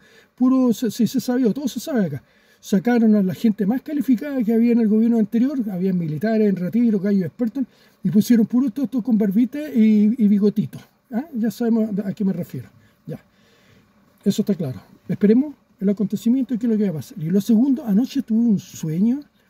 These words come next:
Ah, nadie me puede condenar por los sueños. Soñé de que se juntaban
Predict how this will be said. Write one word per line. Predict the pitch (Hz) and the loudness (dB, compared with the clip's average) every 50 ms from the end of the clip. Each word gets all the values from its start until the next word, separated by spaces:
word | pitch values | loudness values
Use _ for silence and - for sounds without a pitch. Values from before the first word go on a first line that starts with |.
| _ _ _ _ - - _ _ _ _ _ _ _ _ _ _ _ - | _ _ _ _ -20 -20 _ _ _ _ _ _ _ _ _ _ _ -10
Ah, | - 214 - - | -8 -8 -4 -2
nadie | 202 175 202 226 | 2 4 4 4
me | 262 233 | 4 4
puede | 143 196 208 196 | 2 2 0 0
condenar | 214 185 151 170 170 180 196 | -2 -4 -4 -4 -4 -6 -6
por | - 233 | -4 -4
los | 240 214 - | -6 -6 -6
sueños. | - 330 247 165 123 - _ _ _ - - - _ _ _ _ _ _ _ | -8 -8 -6 -6 -8 -10 _ _ _ -20 -20 -20 _ _ _ _ _ _ _
Soñé | - - 208 196 214 240 262 294 269 - _ _ _ _ _ _ _ _ _ _ _ _ _ _ _ _ _ _ _ _ _ _ - | 0 4 6 6 8 6 4 2 -2 -8 _ _ _ _ _ _ _ _ _ _ _ _ _ _ _ _ _ _ _ _ _ _ 0
de | 160 175 214 175 | 4 6 6 6
que | - 220 214 214 214 208 202 214 220 208 _ _ _ _ _ _ _ _ _ _ _ _ _ _ _ _ _ _ - | 6 4 4 6 6 6 6 4 2 0 _ _ _ _ _ _ _ _ _ _ _ _ _ _ _ _ _ _ -16
se | - - 254 220 | -6 -2 -2 0
juntaban | - - 226 196 185 - - - 294 302 302 262 254 247 277 254 | 2 4 4 4 4 2 -2 -8 -8 -6 -4 -4 -4 -4 -4 -6